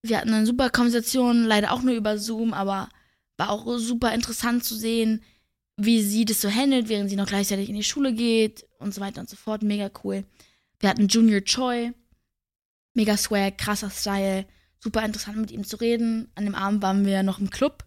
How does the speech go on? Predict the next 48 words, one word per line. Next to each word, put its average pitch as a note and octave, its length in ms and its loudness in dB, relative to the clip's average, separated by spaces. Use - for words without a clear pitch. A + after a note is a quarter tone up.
alle A#3+ 200 0
zusammen, A#3+ 520 0
war G3+ 180 2
ganz G3 220 -2
lustig. C#4 500 -4
Und B3 120 2
dann B3 100 6
hatten A3+ 180 0
wir G#3+ 220 2
Emily G#3 260 2
Roberts A3 720 0
und F#3+ 480 -2
das A3+ 180 -2
war A#3+ 80 0
eine A3+ 160 2
der G#3+ 80 2
besten G#3+ 220 -2
Folgen, A3+ 220 2
die A3+ 60 0
ich F#3 60 -4
auch - 160 -10
auf - 140 -12
jeden A#3 220 0
Fall A#3 140 -4
je G#3 160 -2
hatte. F#3+ 300 -8
Einfach, G3 280 -2
weil F#3+ 320 0
die G#3+ 80 -10
Konversationen G3 840 -2
von G3+ 140 -4
der F#3 120 -2
fundamentalmäßig F#3 1120 -2
so - 240 -8
mega, G3 280 2
mega, F3+ 240 0
mega, F3+ 220 -2
mega, F#3 280 -4
mega - 200 -6
gut G3 220 -4
waren. G3 160 -2
Ich F#3+ 80 -4
hab F#3+ 80 -6
viel, A3+ 220 -2
viel G#3 180 -2
gelernt F#3+ 340 -2
von G#3+ 160 -6
ihr. A3+ 260 -2